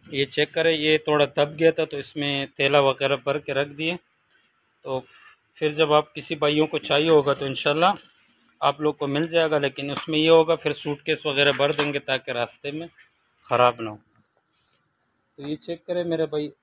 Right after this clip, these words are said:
दूसरा कोशिश ये करें, मेहरबानी करें यार, एक दो piece के लिए जो है ना रब्ता ना करें। ये बिल्कुल साफ़ सुथरा दाना है, ये check करें, ये भी बीच में एक है।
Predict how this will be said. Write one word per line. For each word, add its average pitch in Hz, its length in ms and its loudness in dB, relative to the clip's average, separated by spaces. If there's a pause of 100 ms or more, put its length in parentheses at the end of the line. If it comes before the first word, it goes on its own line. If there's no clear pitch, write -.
दूसरा 180 260 -12
कोशिश 185 460 -10
ये 202 80 -4
करें, 196 220 -4
मेहरबानी 175 480 0
करें 170 200 0
यार, 165 240 4
एक 165 260 -6
दो 160 120 -4
piece - 260 -16
के 156 120 -10
लिए 156 140 -4
जो 147 100 -4
है 151 60 0
ना 151 100 -4
रब्ता 123 320 -2
ना 147 140 -2
करें। 135 260 -6 (560)
ये 151 120 -2
बिल्कुल 185 400 0
साफ़ 180 300 4
सुथरा 175 360 0
दाना 160 260 2
है, 190 100 0 (680)
ये 147 100 -12
check 143 260 -6
करें, 143 180 -2
ये 156 100 0
भी 160 120 -8
बीच 147 260 -4
में 143 120 -2
एक - 160 -8
है। 117 140 -10